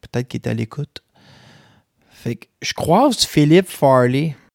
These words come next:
Bon, que je ré-, je recommence, j'ai un problème de mémoire vive. Je croise Philippe Farley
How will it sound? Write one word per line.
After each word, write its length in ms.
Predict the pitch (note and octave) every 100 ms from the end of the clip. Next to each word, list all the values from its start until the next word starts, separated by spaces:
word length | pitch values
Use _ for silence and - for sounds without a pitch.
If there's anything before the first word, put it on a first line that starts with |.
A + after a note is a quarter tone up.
| _ _ _ _ _ _ _ -
Bon, 180 | B2 C3
que 280 | - A2
je 120 | A2+ A2+
ré-, 280 | A#2 B2
je 120 | A2 A2
recommence, 600 | A2+ A#2 A2+ B2 D#3+ C#3
j'ai 200 | - G#2+
un 160 | B2
problème 540 | - A#2 A#2 B2 C#3+ C3
de 200 | A2 A2
mémoire 540 | A2+ B2+ B2 B2 A#2
vive. 500 | A2 A#2+ D#3 F3+ C#3+ - _ -
Je 140 | A2 B2+
croise 580 | - C#3+ D#3+ A3+ G3+
Philippe 460 | - - D3 F3 -
Farley 560 | - C3 A2+ B2 D3